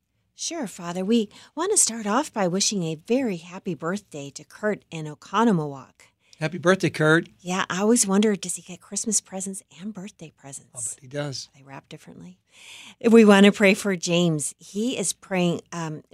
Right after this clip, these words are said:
Speaker 1: praying for his son, Luke, that his employer will find favor with him and offer him a full-time job. Erica in Keeler, Wisconsin, requests prayers for her sister,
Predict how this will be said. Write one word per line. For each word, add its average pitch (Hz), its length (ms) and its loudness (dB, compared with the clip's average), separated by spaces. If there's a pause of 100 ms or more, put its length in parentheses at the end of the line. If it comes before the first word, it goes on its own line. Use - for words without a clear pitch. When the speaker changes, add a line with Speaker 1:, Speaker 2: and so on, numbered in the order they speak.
Speaker 1:
praying 226 340 8
for 180 200 -2
his 165 120 -4
son, 185 360 2
Luke, 190 400 2 (180)
that 175 180 -4
his 165 160 -6
employer 196 720 4
will 180 300 -2
find 165 440 -2
favor 226 400 -4
with 156 180 -8
him 151 200 -12
and 147 220 -14
offer 180 260 -10
him 165 220 -12
a 151 40 -12
full-time 160 680 -10
job. 151 400 -10 (1080)
Erica 226 480 6 (100)
in 180 220 2
Keeler, 220 460 0
Wisconsin, 170 880 -2
requests 190 400 -4
prayers 175 480 -2
for - 160 -14
her 165 140 -14
sister, 160 580 -4